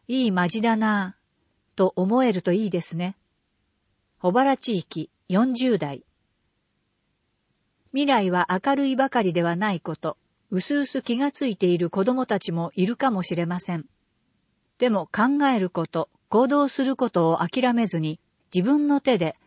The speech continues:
明るい未来を引き寄せてほしいと思います。あなたの近くには必ず味方をしてくれる人はいるはずです。月立地域、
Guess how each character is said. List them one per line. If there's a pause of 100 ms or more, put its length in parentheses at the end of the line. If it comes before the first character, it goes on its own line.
(180)
明
る
い
未
来
を
引
き
寄
せ
て
ほ
し
い
と
思
い
ま
す。 (1080)
あ
な
た
の
近
く
に
は (160)
必
ず
味
方
を
し
て
く
れ
る
人
は
い
る
は
ず
で
す。 (920)
月
立
地
域、